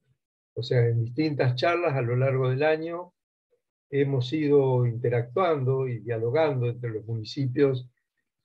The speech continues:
y, y el movimiento cooperativo, en este caso representado por Cooperar,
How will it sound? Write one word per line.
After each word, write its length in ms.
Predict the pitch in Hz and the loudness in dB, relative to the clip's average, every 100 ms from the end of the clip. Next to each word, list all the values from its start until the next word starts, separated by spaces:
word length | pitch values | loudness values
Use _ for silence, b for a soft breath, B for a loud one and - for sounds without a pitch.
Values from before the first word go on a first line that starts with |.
| _ - _ | _ -20 _
y, 440 | 123 107 101 98 120 - _ _ _ | -2 -2 -6 -10 -16 -20 _ _ _
y 100 | 113 | -8
el 100 | 107 | -6
movimiento 480 | 107 117 123 123 117 | -6 0 2 4 2
cooperativo, 640 | 110 110 110 - 143 131 | 0 -2 -4 -2 0 0
en 60 | |
este 200 | 113 117 | -2 -4
caso 320 | 123 123 - 113 | -4 -4 -4 -6
representado 580 | - - 120 120 123 | -8 -14 -12 -6 -4
por 160 | 117 110 | -4 -8
Cooperar, 560 | 120 113 120 147 156 | -8 -6 -2 -2 -4